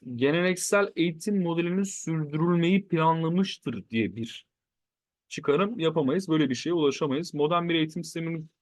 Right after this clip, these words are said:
kurulması hedeflenmiştir. Evet, evet. Bir birlik beraberliğin olması ve layık bir, e, çağdaş eğitim ve bilimsel eğitime önem vermesini bunu söyleyebiliriz A şıkkında.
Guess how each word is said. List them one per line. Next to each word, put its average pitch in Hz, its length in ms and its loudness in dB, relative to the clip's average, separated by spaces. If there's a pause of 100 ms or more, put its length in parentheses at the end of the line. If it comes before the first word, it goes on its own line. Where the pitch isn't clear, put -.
(220)
kurulması 151 420 2
hedeflenmiştir. 151 800 0
Evet, 151 280 0 (220)
evet. 151 300 4 (1800)
Bir 156 300 0 (640)
birlik 147 540 0
beraberliğin 151 720 4
olması 170 680 -2 (1500)
ve 156 300 4
layık 147 540 0
bir, 123 300 -4
e, 104 240 -4
çağdaş 131 360 2
eğitim 131 420 0 (140)
ve 117 160 0
bilimsel 127 380 2
eğitime 110 280 0
önem 127 240 -2
vermesini 101 500 -4
bunu 160 280 -2
söyleyebiliriz 135 560 2
A 104 160 -2
şıkkında. 135 680 -2